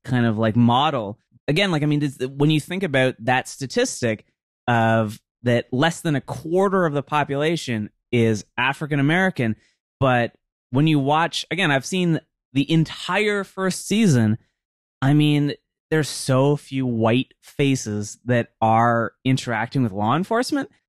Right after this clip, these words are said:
You know, like, e-, even though there's this issue of, like, "Oh, like, this is boring. There's this, like, this is not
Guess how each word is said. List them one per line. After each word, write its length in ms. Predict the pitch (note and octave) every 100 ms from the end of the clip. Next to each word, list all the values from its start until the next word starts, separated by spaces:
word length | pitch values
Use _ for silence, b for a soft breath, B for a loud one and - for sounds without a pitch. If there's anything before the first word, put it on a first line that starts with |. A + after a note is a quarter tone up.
| -
You 80 |
know, 260 | D#3+ A2+ A2 -
like, 220 | B2 A#2+
e-, 340 | G2+ A#2 - _ -
even 320 | F#3+ F#3 F#3
though 240 | D3+ D3
there's 480 | C3+ B2 C3 A#2+ - -
this 200 | C#3 B2
issue 340 | - C#3 - C3
of, 140 | A#2
like, 180 | A2 G#2+ D3
"Oh, 160 | D3+
like, 180 | A#2 A2+ b b -
this 200 | D#3 -
is 220 | D3 C3
boring. 600 | A#2 A#2 C#3 D3+ D3+ C#3+
There's 200 | C3+ C3
this, 240 | B2 B2 -
like, 200 | C3+ - b -
this 140 | C3
is 120 | D3+
not 380 | D3 C3+ C3 B2+